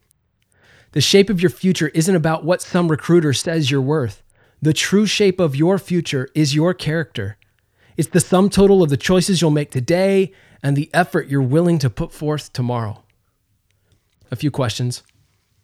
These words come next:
Are you relying only on your talent? How hard are you willing to work toward realizing what's in front of you?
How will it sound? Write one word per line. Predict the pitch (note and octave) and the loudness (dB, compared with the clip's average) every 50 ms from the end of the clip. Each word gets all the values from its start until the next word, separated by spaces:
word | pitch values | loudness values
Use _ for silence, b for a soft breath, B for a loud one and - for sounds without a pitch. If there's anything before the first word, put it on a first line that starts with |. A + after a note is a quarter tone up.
| _ _ _ _ _ _ _ _ - | _ _ _ _ _ _ _ _ -2
Are | C#3 D#3 | 2 2
you | F3 F3+ F3+ | 4 4 4
relying | F3 E3+ D#3 D3+ D#3 D#3+ D3+ D3+ D3+ D#3 | 2 2 2 0 0 0 0 -2 -2 -2
only | D3 C#3+ D#3 D#3+ D#3 D3+ D3+ D3+ | -2 0 0 2 2 0 -2 -2
on | - C#3 C#3+ C#3 C3+ | -2 -4 -4 -2 -2
your | C3+ C3+ C3 | -2 -4 -4
talent? | B2+ - B2 B2 C3 A#2+ A2+ - _ _ _ _ _ _ _ _ _ _ _ _ _ _ _ _ _ _ _ _ _ _ _ _ _ _ _ _ _ _ _ _ _ _ _ _ _ _ _ _ | -4 -6 -8 -8 -8 -8 -10 -12 _ _ _ _ _ _ _ _ _ _ _ _ _ _ _ _ _ _ _ _ _ _ _ _ _ _ _ _ _ _ _ _ _ _ _ _ _ _ _ _
How | - - E3 E3 | -8 -4 -4 -2
hard | - D#3 E3 E3+ F3+ E3+ | -2 0 0 0 2 2
are | D#3 | 0
you | D3 C#3+ C#3 | 0 -2 -2
willing | C#3 D3+ D#3+ D3+ C3+ | -2 -2 -2 -2 -2
to | - B2+ | -2 -4
work | A#2+ A#2+ C#3+ D3+ C#3+ - _ _ | -4 -2 -2 -2 -2 -4 _ _
toward | - - C#3 C3+ B2 | -6 -4 -2 -2 -2
realizing | B2 B2 C3+ D3+ D#3+ D#3 C#3 A#2+ A2+ A#2+ A2+ B2 A#2 A2+ A#2 | -2 -2 -2 -2 0 0 -2 -2 -2 -4 -4 -4 -6 -6 -4
what's | A#2+ C3+ C#3 C3 - | -4 -4 -6 -6 -6
in | C#3+ C3 B2+ | -6 -6 -6
front | - C3+ C3 C3+ B2+ | -6 -6 -8 -8 -8
of | A#2 A#2 | -8 -10
you? | B2 C3 | -12 -14